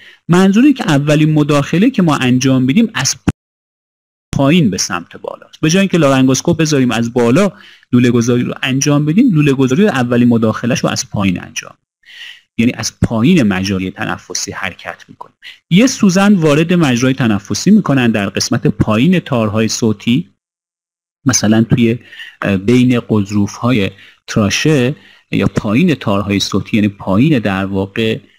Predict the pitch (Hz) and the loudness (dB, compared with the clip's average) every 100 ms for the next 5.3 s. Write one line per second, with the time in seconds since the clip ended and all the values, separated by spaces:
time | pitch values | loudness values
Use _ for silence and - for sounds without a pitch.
0 | _ - 92 101 95 - 107 107 - 117 | _ -10 -10 -6 -6 -2 -2 -2 -2 0
1 | 107 92 - 104 101 _ 104 98 95 _ | 0 -4 -8 -10 -10 _ -2 -2 -6 _
2 | _ _ 95 90 90 87 90 _ 110 101 | _ _ -8 -6 -8 -10 -14 _ 0 2
3 | 107 - 90 - 101 90 90 170 135 - | 0 -2 -8 -4 0 0 2 2 0 0
4 | 151 180 - 131 143 185 180 113 95 82 | -2 -2 0 0 2 2 2 2 0 -2
5 | - - - | -6 -18 -20